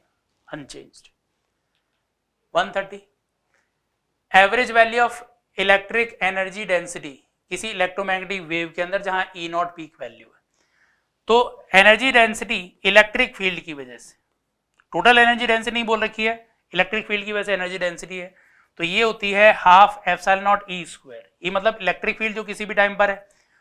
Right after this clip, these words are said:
वो यहाँ पे इलेक्ट्रोमैग्नेटिक वेव में साइन या कॉस का फंक्शन होगा कुछ इस तरह से।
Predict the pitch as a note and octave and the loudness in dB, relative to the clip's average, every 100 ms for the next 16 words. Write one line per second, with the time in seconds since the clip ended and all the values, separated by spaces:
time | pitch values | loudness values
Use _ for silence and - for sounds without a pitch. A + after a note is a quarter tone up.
0 | _ E3 G#3+ A3 E3+ F3 G3+ G#3+ G3+ G3+ | _ -2 0 0 2 6 6 4 2 2
1 | G#3+ G3+ G3+ G#3 F#3+ G3+ G3+ G#3 G3+ F3 | 2 0 0 -4 -2 -2 -2 -4 0 -2
2 | F#3+ G3 F#3+ F#3 G3 F3+ F#3+ - G#3 F3+ | 0 -2 -2 -2 -2 -4 -8 -10 -10 -10
3 | E3+ E3 - _ _ _ _ _ _ _ | -12 -16 -20 _ _ _ _ _ _ _
4 | _ _ _ _ _ _ _ _ _ _ | _ _ _ _ _ _ _ _ _ _
5 | _ _ _ _ _ D3 D#3 D3 - | _ _ _ _ _ -12 -10 -10 -14